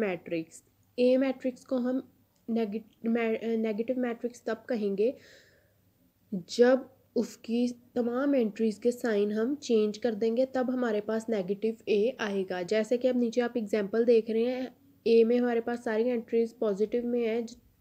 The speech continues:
सिवाय माइनस टू के, इसके साथ हमारा माइनस लगा हुआ है। जब हम इसका नेगेटिव लेंगे तो अंदर सारी जो एंट्रीज हैं उनके साइन चेंज कर देंगे, यानी माइनस प्लस माइनस, माइनस प्लस माइनस और टू के साथ माइनस माइनस प्लस आ जाएगा,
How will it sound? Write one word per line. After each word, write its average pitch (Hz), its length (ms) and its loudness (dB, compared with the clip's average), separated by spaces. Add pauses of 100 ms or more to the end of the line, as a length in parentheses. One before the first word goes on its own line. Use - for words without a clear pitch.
(140)
सिवाय 220 360 2
माइनस 208 520 -2
टू 208 240 0
के, 180 260 0
इसके 220 200 -4
साथ 226 220 -6
हमारा 214 240 -4
माइनस 196 460 -4
लगा 220 200 -2
हुआ 214 180 0
है। 240 60 -2
जब 226 160 -2
हम 220 120 -2
इसका 226 200 -6
नेगेटिव 214 460 -2
लेंगे 214 300 0
तो 226 120 -2
अंदर 202 320 -4
सारी 214 460 -4 (680)
जो 220 160 6
एंट्रीज 214 340 2
हैं 226 80 4
उनके 220 200 0
साइन 220 280 0
चेंज 190 340 0
कर 226 140 -2
देंगे, 247 440 2 (540)
यानी 233 200 6
माइनस 226 520 2 (400)
प्लस 240 280 0
माइनस, 214 520 0
माइनस 220 380 0
प्लस 226 320 -4
माइनस 214 540 -2 (160)
और 226 240 -2
टू 262 160 4
के 285 140 0
साथ 233 340 -2
माइनस 214 380 0
माइनस 220 460 -2
प्लस 214 320 2
आ 208 100 -2
जाएगा, 175 400 -4